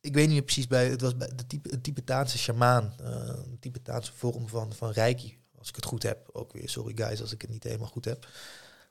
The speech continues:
Maar die kon, eh, neerzetten, die kon een veld neerzetten van het positieve en een veld neerzetten van het negatieve. En, nou, dan kan je, eh, ik, volgens mij was het Amos die vertelde dat.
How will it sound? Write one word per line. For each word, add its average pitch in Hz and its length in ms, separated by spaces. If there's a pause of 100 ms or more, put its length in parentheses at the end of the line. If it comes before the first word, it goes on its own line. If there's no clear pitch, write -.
(220)
Maar 117 320 (840)
die 143 180
kon, 139 480
eh, 120 140
neerzetten, 151 760
die 127 100
kon 131 180
een 120 60
veld 165 260
neerzetten 160 420
van 120 260
het 107 140
positieve 123 520
en 131 80
een 123 80
veld 127 240
neerzetten 117 420
van 107 100
het 104 80
negatieve. 107 580 (160)
En, 113 300 (560)
nou, 151 160 (100)
dan - 100
kan - 160
je, 50 100
eh, 50 160 (1000)
ik, - 200 (120)
volgens - 240
mij 117 120
was 117 100
het - 100
Amos 120 300
die 123 120
vertelde - 340
dat. - 260